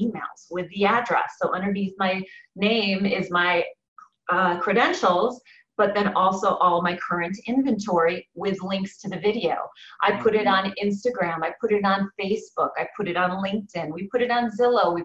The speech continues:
Speaker 1: put it in F M L S. We put it in M L S. We put it anywhere that we can get eyeballs. Then what we do is we can track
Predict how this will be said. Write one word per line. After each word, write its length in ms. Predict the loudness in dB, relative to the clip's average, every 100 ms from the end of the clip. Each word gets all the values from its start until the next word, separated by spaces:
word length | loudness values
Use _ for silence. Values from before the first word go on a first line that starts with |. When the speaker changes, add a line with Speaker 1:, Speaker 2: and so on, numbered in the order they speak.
| -6
Speaker 1:
put 80 | -6
it 100 | -4
in 120 | -2
F 140 | -4 -2
M 120 | -2
L 140 | 2 2
S. 200 | 0 -4
We 120 | -10 -2
put 120 | 0
it 100 | 0
in 120 | -2 -2 0
M 80 | 2
L 200 | 4 2
S. 140 | 0 -8 -20 -20 _
We 180 | -2 2
put 180 | 2 6
it 220 | 4 2 -2
anywhere 500 | 2 4 4 4 4
that 180 | 2 0
we 160 | -6
can 140 | -4 -4
get 260 | 0 -2 -4 _ -2
eyeballs. 680 | 2 2 2 0 -4 -10 -20 -20 -20 -6 4
Then 300 | 6 6 4
what 180 | 4 2
we 140 | -2
do 200 | -2 0
is 140 | 0
we 160 | -2 -6
can 100 | -6
track 480 | -6 0 2 2